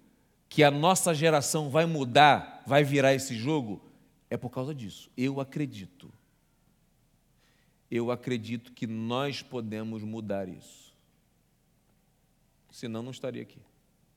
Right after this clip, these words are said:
Você acredita?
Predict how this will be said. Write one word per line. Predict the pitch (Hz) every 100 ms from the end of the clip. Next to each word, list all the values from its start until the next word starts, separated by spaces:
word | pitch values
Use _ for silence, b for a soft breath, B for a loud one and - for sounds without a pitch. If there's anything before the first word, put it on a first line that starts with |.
| _ _ _ _ _ _ _ _ _ _ _ _ _ _ _ _ _ _ _ _ _ _ _ _ _
Você | -
acredita? | 120 107 101 113 -